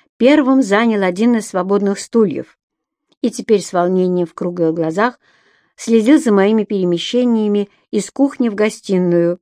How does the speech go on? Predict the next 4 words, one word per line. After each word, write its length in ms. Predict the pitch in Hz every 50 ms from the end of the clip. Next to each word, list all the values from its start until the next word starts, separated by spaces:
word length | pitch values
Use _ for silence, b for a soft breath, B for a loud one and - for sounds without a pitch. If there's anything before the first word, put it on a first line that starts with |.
| _ _ _ _ _ _ _ _ _ _ -
ожидая 560 | 196 190 175 180 170 170 190 240 269 262 240
появления 600 | - 202 175 156 156 156 175 190 202 202 196 196
мяса. 540 | 196 185 160 139 139 139 - - 151 156 165 _ _ _ _ _ _ _ _ _ _ _ _ _ _ _ -
"Рауль, 600 | - 202 214 214 208 196 190 196 226 269 330 320